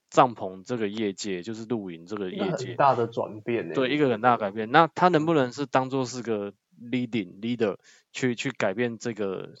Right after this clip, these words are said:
Speaker 1: 计算的方式，我们可以继续看下去。
Speaker 2: 嗯。
Speaker 1: 它如果能够成功，它就是露营界的秦始皇了欸。
Speaker 2: 嗯，
Speaker 1: 对。
Speaker 2: 统一度量衡。
Speaker 1: 统一度量衡出来了欸。
Speaker 2: <laughs>
Speaker 1: 对，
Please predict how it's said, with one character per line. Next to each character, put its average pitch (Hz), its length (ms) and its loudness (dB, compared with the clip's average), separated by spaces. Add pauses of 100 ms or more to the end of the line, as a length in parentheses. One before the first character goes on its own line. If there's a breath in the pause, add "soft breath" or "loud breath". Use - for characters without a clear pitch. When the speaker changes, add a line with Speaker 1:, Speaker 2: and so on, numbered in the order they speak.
(100)
Speaker 1:
计 127 180 -2
算 113 200 -2
的 101 80 -6
方 107 260 -2
式， 101 240 -8
我 92 120 -6
们 92 120 -8
可 117 80 0
以 110 60 2
继 110 120 -8
续 107 180 -10
看 104 240 0
下 98 160 -8
去。 101 140 -10
Speaker 2:
嗯。 - 20 -12
Speaker 1:
它 127 160 2
如 165 160 4
果 131 100 8
能 120 140 0
够 139 100 2
成 117 360 0
功， 135 260 6 (340 loud breath)
它 135 240 4
就 135 160 0
是 123 120 -4
露 131 280 4
营 117 160 -4
界 135 180 4
的 113 120 -2
秦 117 260 -2
始 110 180 -2
皇 92 280 -2
了 95 80 -2
欸。 90 160 -4 (760)
Speaker 2:
嗯， 113 600 -6 (140)
Speaker 1:
对。 120 160 8
Speaker 2:
统 - 20 -2
一 135 220 -6
度 127 240 2
量 101 260 -2
衡。 113 300 -10
Speaker 1:
统 - 240 0
一 151 140 0
度 156 220 10
量 131 220 6
衡 131 160 4
出 131 240 6
来 202 160 10
了 101 120 2
欸。 156 80 0
Speaker 2:
<laughs> 135 600 -10
Speaker 1:
对， 107 340 0